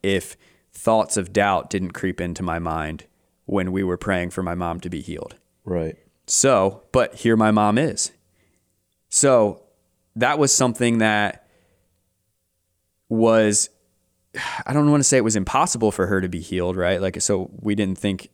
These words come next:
Speaker 1: this was gonna be an impossible thing, but we didn't know if it was gonna be possible. Does that, if that makes sense?
Speaker 2: No, that makes perfect sense. I mean,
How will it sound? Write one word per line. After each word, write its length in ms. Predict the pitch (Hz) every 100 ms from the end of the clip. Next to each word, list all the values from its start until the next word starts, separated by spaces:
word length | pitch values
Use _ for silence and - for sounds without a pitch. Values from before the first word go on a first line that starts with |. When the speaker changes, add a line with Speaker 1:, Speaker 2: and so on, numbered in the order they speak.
| _
Speaker 1:
this 160 | 95 90
was 120 | 90
gonna 160 | 98
be 100 | 92
an 60 | 92
impossible 540 | 87 98 92 - -
thing, 360 | - 107 90 92 - - - _ _
but 500 | 120 107 90 - _ _ _ _ _ _
we 140 | 107 110
didn't 200 | 92 92
know 260 | 101 90
if 120 | 80
it 60 | 67
was 120 | 82
gonna 160 | 73 -
be 100 | -
possible. 600 | - - - - - - _
Does 160 | 87 101
that, 340 | 98 - _ _ _ _ _ _
if 100 | 104
that 160 | 117 101
makes 200 | 95 -
sense? 400 | 82 - - - -
Speaker 2:
No, 400 | 98 123 143 90
that 180 | 98 -
makes 200 | 104 -
perfect 460 | - 117 - -
sense. 300 | - 85 -
I 80 | 95
mean, 320 | 95 95 87